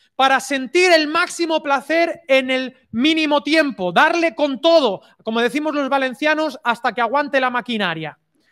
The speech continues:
El ser humano existe, qué sé yo, por ejemplo, para ayudar a otras personas, ya, si somos buenos, he nacido para ayudar a otros,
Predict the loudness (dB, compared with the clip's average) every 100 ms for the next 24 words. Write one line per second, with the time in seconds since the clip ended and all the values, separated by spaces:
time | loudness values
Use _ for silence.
0 | _ _ _ -4 2 4 4 6 6 6
1 | 2 -2 _ _ _ _ _ -2 0 -2
2 | 0 0 0 0 2 2 0 -10 _ _
3 | _ -8 -8 -10 -12 -12 -18 _ _ _
4 | -6 -2 -4 -4 -10 -14 _ _ _ _
5 | 4 6 8 4 2 -10 _ _ _ _
6 | _ 2 4 4 4 4 4 0 -4 -6
7 | -8 -8 -12 -12 -10 -12 -12 -16 -14 -10
8 | -10 -4 -4 -4 -6 -10 -4 2 2 4
9 | 4 6 6 4 -2 -20 _ 6 8 8
10 | 6 6 8 8 8 6 -4 -6 -16